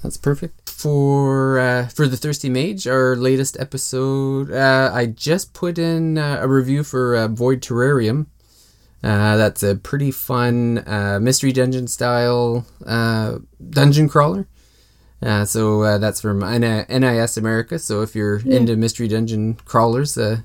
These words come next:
Speaker 1: you can check
Speaker 2: Uh,
Speaker 1: that review out.
Speaker 2: I've, uh, ordered the special edition for it. <laughs>
Speaker 1: Oh, that's good. I'm gonna have to ask you how the, uh, you have to tell me how the soundtrack is on the, uh,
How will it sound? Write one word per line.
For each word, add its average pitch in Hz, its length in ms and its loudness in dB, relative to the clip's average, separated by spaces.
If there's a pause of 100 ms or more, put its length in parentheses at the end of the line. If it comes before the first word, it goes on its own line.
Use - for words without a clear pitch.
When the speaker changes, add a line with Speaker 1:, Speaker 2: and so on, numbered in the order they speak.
(120)
Speaker 1:
you 113 120 -2
can 107 120 -2
check 110 180 4
Speaker 2:
Uh, 104 40 -6
Speaker 1:
that 101 200 0
review 107 340 -2
out. 190 100 -6 (560)
Speaker 2:
I've, 226 240 0
uh, 214 160 2
ordered 214 340 0
the 214 100 0
special 226 420 0
edition 233 400 0
for 240 220 -2
it. 311 280 -2
<laughs> - 60 -12 (500)
Speaker 1:
Oh, 202 160 4
that's 196 140 2
good. 202 200 2
I'm 160 160 2
gonna 165 260 2
have 165 240 2
to - 80 -6
ask 147 260 -2
you 135 180 -6
how 127 220 -2
the, 127 300 0
uh, 120 80 2 (320)
you 135 80 0
have 139 100 2
to 127 80 -8
tell 139 140 0
me 135 140 4
how 123 180 2
the 110 400 2 (540)
soundtrack 143 520 2
is 110 220 -2
on 113 220 2
the, 110 300 2
uh, 107 140 2